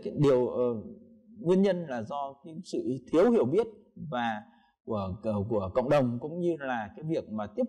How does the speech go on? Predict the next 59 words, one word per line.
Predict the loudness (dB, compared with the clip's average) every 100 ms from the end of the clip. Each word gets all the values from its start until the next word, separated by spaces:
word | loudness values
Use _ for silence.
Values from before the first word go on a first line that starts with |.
| 0
cận | 0 0
với | -4
các | -4 -6 -4
cái | -2 -4 -6 _
xét | -6 -2
nghiệm | 0 -2
sàng | -2 -4 -2
lọc | -4 -6 -20 -14
là | -8
còn | -6
hạn | -6 -6
chế. | -2 -2 -4 -12 _ _
Chính | -6
vì | -2
vậy | 0 0
mà | 0 -2
cái | -4
số | 0 2
lượng | 2 0 -6
người | -6 -4
bị | -8 -10
nhiễm | -10 -10
viêm | -10
gan | -8 -6
B | -2 -4 -6 -14 _ _ -8
là | -6 -4
không | -2
phát | -2 0
hiện | 0 -2
ra, | 0 0 -2 -12 -20 -14
vẫn | -6 -4 -2
còn | 0 2
rất | 0
là | -2 -6
lớn. | -4 -4 -6 -16 _ _ _ _ _ _ -2
Ngày | 0
hai | 2 2
mươi |
tám | 4 2 2 0
tháng | 2
bảy | 4 4
hàng | 2 0
năm | 0 0
là | 0
ngày | 2 0 -2 -6
mà | -6 -2 -2 -2
Tổ | -2
chức | 0
Y | 0
tế | 0
Thế | -2
giới | 0 0 -2
chọn | -6 -6
là | -4
ngày | 0 0 0
viêm | -2 -4
gan | -4 -4
thế | -6 0
giới. | 2 0